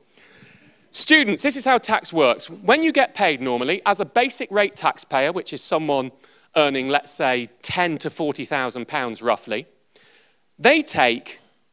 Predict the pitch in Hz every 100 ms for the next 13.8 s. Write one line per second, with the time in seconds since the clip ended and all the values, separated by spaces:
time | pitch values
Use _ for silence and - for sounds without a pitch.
0 | _ _ - 262 - 208 185 170 170 143
1 | 151 127 123 185 160 - 233 220 - 165
2 | 156 139 139 143 127 - 127 95 - -
3 | - 233 277 320 302 269 - 240 190 151
4 | 131 117 101 95 - _ - 254 - 240
5 | 262 320 320 254 247 233 240 220 214 196
6 | 202 143 117 - - _ _ _ _ _
7 | _ 151 262 294 285 - 233 165 117 -
8 | _ - 262 254 247 240 294 - 233 180
9 | 180 - 233 180 135 156 - 196 202 170
10 | 190 170 160 - - 143 - 127 135 160
11 | - - 117 104 - 135 123 123 120 120
12 | 247 233 208 151 156 - 147 135 123 123
13 | 113 113 117 - 214 139 98